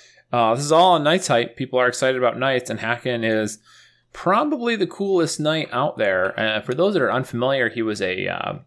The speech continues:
Cold Snap card. You cannot cast him from anywhere except your graveyard. He's a three mana, three three black. You can only cast him from your graveyard. As long as he's in play,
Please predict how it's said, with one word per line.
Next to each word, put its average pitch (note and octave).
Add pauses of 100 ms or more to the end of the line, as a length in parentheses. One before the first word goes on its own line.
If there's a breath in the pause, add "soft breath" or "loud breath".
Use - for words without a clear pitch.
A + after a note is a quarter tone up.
Cold C#4+
Snap -
card. F#2+ (760)
You C3
cannot D#3
cast -
him E3 (440 loud breath)
from B2
anywhere D3+
except -
your G#2+
graveyard. F2
He's G#2
a F#2
three B2+
mana, B2
three F#2+
three A2+
black. G#2+
You -
can -
only G3
cast D#3
him B2+
from G#2+
your F2+
graveyard. E2+ (380 soft breath)
As G#2+
long F3
as B2+
he's A2
in G2
play, D#3